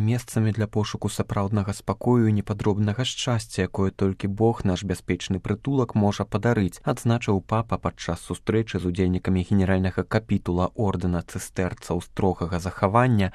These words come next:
больш вядомага як ордэн трапістаў. Аўдыенцыя адбылася сёння ў Клементыйскай зале Ватыканскага апостальскага палацу. Святы Отец заклікаў законнікаў быць сведкамі руплівай малітвы, умеркаванасці і адзінства ў любові.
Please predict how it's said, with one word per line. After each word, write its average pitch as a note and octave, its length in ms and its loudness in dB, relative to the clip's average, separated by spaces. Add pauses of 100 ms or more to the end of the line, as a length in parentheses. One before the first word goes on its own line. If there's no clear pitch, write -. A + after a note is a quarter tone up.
больш C#3 320 2
вядомага A2+ 560 2
як A2 240 -6
ордэн F#2 400 2
трапістаў. E2+ 720 -4 (320)
Аўдыенцыя G#2 640 2
адбылася F2+ 400 -2
сёння G#2+ 320 2
ў F#2+ 80 0
Клементыйскай F2+ 720 -2
зале G#2 240 -2
Ватыканскага F2+ 800 -2
апостальскага E2 640 -6
палацу. E2+ 640 -4 (220)
Святы A2+ 380 2
Отец G#2 240 0
заклікаў G#2 480 0
законнікаў G2 720 2
быць F#2+ 200 -2
сведкамі F#2+ 520 0
руплівай F#2+ 480 0
малітвы, F#2+ 560 0
умеркаванасці F#2+ 840 0
і F2+ 40 4
адзінства F#2+ 480 0
ў G#2+ 160 4
любові. F2+ 460 2